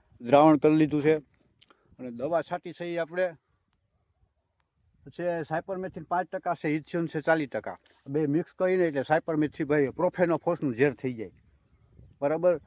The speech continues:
જી-, જીવાતને પોપટી એના માટે આ છે.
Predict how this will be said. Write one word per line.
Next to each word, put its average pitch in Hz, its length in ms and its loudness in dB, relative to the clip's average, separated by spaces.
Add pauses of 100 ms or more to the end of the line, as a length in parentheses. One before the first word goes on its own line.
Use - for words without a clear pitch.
(140)
જી-, 143 320 -2
જીવાતને 151 1080 0
પોપટી 156 320 -4
એના 151 240 0
માટે 151 420 0 (340)
આ 160 160 -4
છે. 185 240 -2